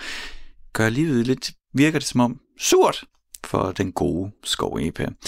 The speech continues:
Du lytter til Firtoget med mig, Frederik Hansen, og min medvært, Andreas Nederland. Det er... Det er ved at være slut med Firtoget for i dag.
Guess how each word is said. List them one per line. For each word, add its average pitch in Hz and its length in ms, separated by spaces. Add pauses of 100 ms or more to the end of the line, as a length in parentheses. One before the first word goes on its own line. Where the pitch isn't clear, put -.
(360)
Du - 40
lytter 107 220
til - 140
Firtoget 123 560
med 104 100
mig, 107 320
Frederik 131 300
Hansen, - 340
og 98 80
min 90 220 (100)
medvært, - 500 (140)
Andreas 78 640
Nederland. 78 640 (1300)
Det 87 280
er... 80 480 (1000)
Det 104 60
er 92 60
ved 104 100
at 175 100
være 175 340 (160)
slut - 460
med 156 80
Firtoget 247 480
for 214 80
i 220 40
dag. 247 200